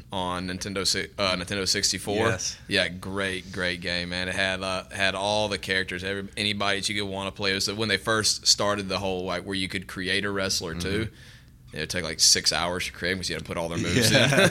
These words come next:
Speaker 1: in. <laughs> But, um, yeah, that was, uh, that was my favorite. Me and, uh, me and my friends put, uh, put a lot of time into that game.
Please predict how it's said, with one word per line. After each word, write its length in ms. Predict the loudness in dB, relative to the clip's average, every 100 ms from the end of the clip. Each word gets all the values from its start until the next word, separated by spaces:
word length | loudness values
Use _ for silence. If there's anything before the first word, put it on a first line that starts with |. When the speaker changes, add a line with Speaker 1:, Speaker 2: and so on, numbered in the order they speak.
| 4
Speaker 1:
in. 60 | 2 0 -14
<laughs> 260 | -12 -12 -2
But, 300 | 2 4 4
um, 340 | 2 0 -4 -4
yeah, 220 | 2 4
that 200 | 4 2
was, 200 | 2 0
uh, 100 | 0
that 180 | 0 0
was 120 | 0
my 140 | -2 -4
favorite. 340 | -2 -2 0
Me 240 | -2 -2 -2
and, 100 | -2
uh, 140 | -4
me 80 | -4
and 100 | -6
my 100 | -8
friends 300 | -6 -6 -6
put, 240 | -6 -6
uh, 200 | -4 -4
put 160 | -6 -6
a 20 |
lot 320 | -6 -4 -6
of 60 | -6
time 260 | -8 -8 -10
into 140 | -10
that 180 | -10 -10
game. 240 | -12 -12